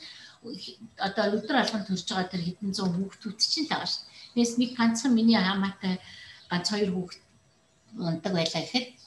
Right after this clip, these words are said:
тэр цаана өчнөө одоо тэр нөгөө ядуу өсөөд тэ одоо гудамжинд хоолгүй байгаа хүн гэдэг бол хүний анхдагч хэрэгцээ авахгүй хүн бол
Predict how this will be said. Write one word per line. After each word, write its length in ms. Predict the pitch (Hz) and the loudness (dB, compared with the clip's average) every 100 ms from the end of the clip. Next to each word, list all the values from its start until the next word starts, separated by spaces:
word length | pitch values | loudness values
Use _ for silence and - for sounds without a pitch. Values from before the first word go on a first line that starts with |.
| - - _ | -20 -20 _
тэр 120 | 247 | -2
цаана 400 | 240 226 254 254 | 2 4 6 6
өчнөө 320 | 185 - 247 247 | 4 2 2 2
одоо 180 | 180 185 175 | 2 -2 -4
тэр 120 | 185 165 | -4 -2
нөгөө 220 | 170 170 - - | 2 2 2 -2
ядуу 400 | 175 165 233 208 | -2 0 0 0
өсөөд 380 | - 170 165 165 - - - - - | 0 -2 -2 -4 -16 -20 -18 -18 0
тэ 160 | 254 285 | 4 4
одоо 320 | - 165 175 165 | 4 0 0 -2
гудамжинд 560 | 160 180 175 175 165 | -4 -2 -2 -2 -4
хоолгүй 400 | - 214 240 - | 2 6 6 6
байгаа 240 | 226 185 180 | 4 6 4
хүн 160 | 165 | 0
гэдэг 220 | 165 - 170 | -2 -8 -10
бол 120 | - | -4
хүний 160 | 202 220 | 0 2
анхдагч 440 | 175 175 - 311 - | 2 0 -4 -4 -2
хэрэгцээ 340 | - - - | -4 -4 -2
авахгүй 220 | - - | -2 -4
хүн 120 | 156 | -8
бол 80 | 160 | -8